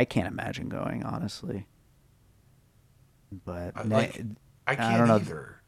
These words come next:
Speaker 2: Are
Speaker 1: Th-, this
Speaker 2: people
Speaker 1: weekend they open. Next weekend we get our first new movie.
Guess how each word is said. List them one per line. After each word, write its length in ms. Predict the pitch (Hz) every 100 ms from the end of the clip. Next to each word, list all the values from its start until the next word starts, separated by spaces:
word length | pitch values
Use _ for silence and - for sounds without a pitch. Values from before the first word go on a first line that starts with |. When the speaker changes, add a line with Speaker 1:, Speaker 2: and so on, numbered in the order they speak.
| _ _ - - -
Speaker 2:
Are 100 | 117
Speaker 1:
Th-, 180 | 147
this 180 | 147 196
Speaker 2:
people 100 | 175
Speaker 1:
weekend 420 | 220 226 226 208
they 160 | 180 160
open. 640 | 123 147 156 185 180 185 - - _ 107
Next 380 | 123 165 -
weekend 380 | 175 170 165 165
we 100 | 147
get 140 | 143 131
our 100 | 113
first 480 | - 127 123 -
new 320 | 120 113 113 110
movie. 480 | 104 92 82 -